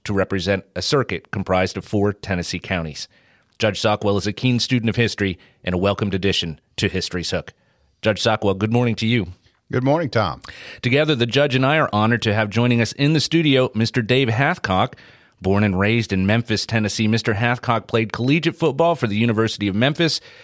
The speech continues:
Speaker 1: before he was drafted by the Green Bay Packers in nineteen sixty-six. At the end of his rookie season, he found himself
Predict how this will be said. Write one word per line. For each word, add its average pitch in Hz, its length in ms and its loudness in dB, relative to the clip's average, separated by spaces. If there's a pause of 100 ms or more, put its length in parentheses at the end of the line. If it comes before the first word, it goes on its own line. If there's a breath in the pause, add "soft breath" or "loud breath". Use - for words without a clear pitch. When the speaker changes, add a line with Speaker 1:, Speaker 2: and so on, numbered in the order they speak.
(120 loud breath)
Speaker 1:
before 101 360 0
he 98 120 -4
was 90 200 -2
drafted 101 440 0
by 95 160 2
the 92 100 -4
Green 107 280 2
Bay 135 180 2
Packers 131 520 -2
in 87 240 -4
nineteen 101 420 -2
sixty-six. - 840 -4 (640 soft breath)
At 90 120 -2
the 101 120 0
end 113 140 0
of 107 60 0
his 101 160 0
rookie 107 240 -2
season, 101 400 0
he 104 100 -2
found 113 260 0
himself 120 440 0